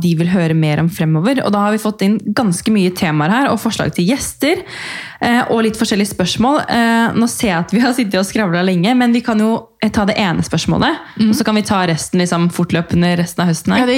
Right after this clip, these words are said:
Speaker 2: er jättebra. Vi har en hel lång lista her med
Speaker 1: Mm.
Speaker 2: teman og sånt som vi har fått från er lyssnare, og det er underbart
Speaker 1: Det er
Speaker 2: kul.
Speaker 1: veldig bra. Ehm, hvordan velge barnehage er jo helt umulig å vite om noe om de, og,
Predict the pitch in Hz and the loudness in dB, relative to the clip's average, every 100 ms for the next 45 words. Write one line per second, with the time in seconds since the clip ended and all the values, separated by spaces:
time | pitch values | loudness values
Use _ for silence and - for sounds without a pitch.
0 | 269 285 - 262 220 269 269 254 269 233 | 2 0 0 0 2 2 2 2 2 2
1 | 214 247 269 - - 359 175 160 311 302 | 2 2 0 -4 -2 0 0 2 2 2
2 | - 160 160 165 180 - 185 180 185 - | 2 2 0 0 -2 0 0 0 -4 -6
3 | - 170 170 180 180 - 165 - 190 220 | -2 0 0 0 -2 -2 -2 0 0 0
4 | 214 208 - 359 220 220 240 214 254 254 | 0 -4 -2 0 2 2 2 2 2 2
5 | 190 170 151 - - - - 226 226 226 | 0 0 -2 -6 -18 -10 -2 2 4 4
6 | 226 226 - - - - 202 220 240 247 | 2 0 -2 -16 -14 -2 2 2 2 2
7 | 220 202 214 170 165 190 208 - 214 208 | 2 2 0 0 0 2 2 2 2 0
8 | 190 214 196 170 101 107 190 156 160 170 | 2 2 2 2 2 2 0 0 2 2
9 | 180 151 156 151 294 - - 202 214 | 2 2 2 2 0 0 0 0 0